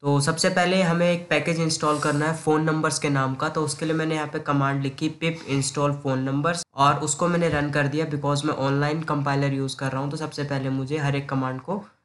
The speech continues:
रन करना होगा। तो जैसे कि मेरा आउटपुट आ रहा है requirement already satisfy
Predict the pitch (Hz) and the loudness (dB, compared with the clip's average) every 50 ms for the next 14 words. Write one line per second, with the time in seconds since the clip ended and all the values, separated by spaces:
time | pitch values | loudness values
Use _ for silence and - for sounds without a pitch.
0 | _ _ 131 139 135 135 135 135 127 123 120 117 113 113 113 113 113 110 110 110 | _ _ -2 0 0 2 2 0 -2 -2 -2 -4 -4 -4 -4 -4 -4 -6 -6 -10
1 | - _ _ _ _ _ _ - 143 139 143 151 143 147 170 170 170 170 175 170 | -16 _ _ _ _ _ _ -2 0 4 4 4 4 4 2 2 2 0 2 4
2 | 165 156 151 147 - 156 160 156 156 147 147 156 165 160 156 147 - 143 139 139 | 4 4 4 2 0 -2 0 2 2 2 2 2 2 2 0 0 2 2 2 4
3 | 139 151 156 151 151 147 139 135 139 139 143 147 143 143 135 123 139 135 - - | 4 2 0 2 2 2 2 2 2 2 2 2 2 0 0 0 0 -2 -2 -2
4 | 143 | 0